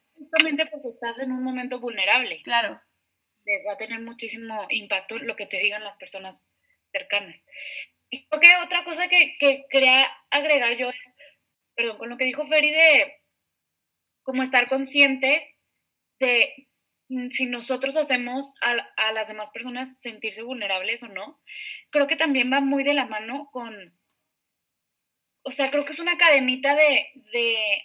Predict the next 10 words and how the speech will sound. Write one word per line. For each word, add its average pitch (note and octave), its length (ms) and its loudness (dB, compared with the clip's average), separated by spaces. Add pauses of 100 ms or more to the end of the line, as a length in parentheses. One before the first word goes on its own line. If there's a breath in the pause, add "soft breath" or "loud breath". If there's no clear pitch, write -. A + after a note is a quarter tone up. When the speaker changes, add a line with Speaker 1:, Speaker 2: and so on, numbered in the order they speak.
Speaker 1:
dejar B3 420 0
de C#4 80 2
juzgar A#3 480 -4
a A#3+ 60 0
los C4 160 -2
demás G#3 440 -10
por, A#3 440 -10 (540)
por B3 160 -6
sentir, G#3 460 0
porque G#3+ 380 -4